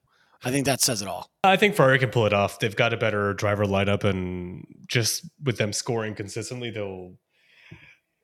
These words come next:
Speaker 2: unless Alonso starts winning races, which, hey, who knows? We've seen some crazy things happen at the beginning of the year. Uh, yeah, looks like it could be a good fight till the end. Yes, we got Hamilton and Alonso for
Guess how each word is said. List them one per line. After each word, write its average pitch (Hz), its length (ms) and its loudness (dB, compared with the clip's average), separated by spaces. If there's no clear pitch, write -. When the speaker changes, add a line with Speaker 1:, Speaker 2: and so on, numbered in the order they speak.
Speaker 2:
unless 123 280 0
Alonso 113 380 -2
starts 104 320 -4
winning 107 240 -4
races, 101 360 -4
which, - 400 -4
hey, 101 180 -2
who 104 100 -4
knows? 110 320 -2
We've 98 120 -8
seen 98 280 -6
some 104 140 -10
crazy 107 300 -4
things 107 180 -4
happen 110 280 -4
at - 40 -8
the 101 40 -8
beginning 110 260 -2
of 104 40 -4
the 107 80 -4
year. 117 400 -2
Uh, 95 680 -8
yeah, 117 220 -2
looks 110 240 -4
like 104 260 -2
it 139 120 -6
could 175 100 6
be 269 80 2
a 226 40 0
good 165 200 4
fight 156 220 4
till 127 120 0
the 117 100 4
end. 107 220 2
Yes, 113 160 -4
we 113 80 -4
got 110 160 4
Hamilton 120 380 2
and 107 100 0
Alonso 139 540 2
for 107 640 0